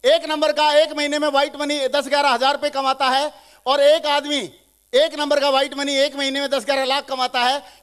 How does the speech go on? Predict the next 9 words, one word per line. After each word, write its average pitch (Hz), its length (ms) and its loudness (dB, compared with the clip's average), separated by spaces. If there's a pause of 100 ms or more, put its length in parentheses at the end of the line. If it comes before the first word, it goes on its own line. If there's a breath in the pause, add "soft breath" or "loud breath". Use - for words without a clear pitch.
कौन 320 220 0
ज्यादा 311 240 0
समझदार 269 460 -2
है, 214 200 -2 (200 loud breath)
हजार 302 300 2
वाला 339 200 4
या 349 100 4
लाख 330 220 2
वाला?" 277 360 2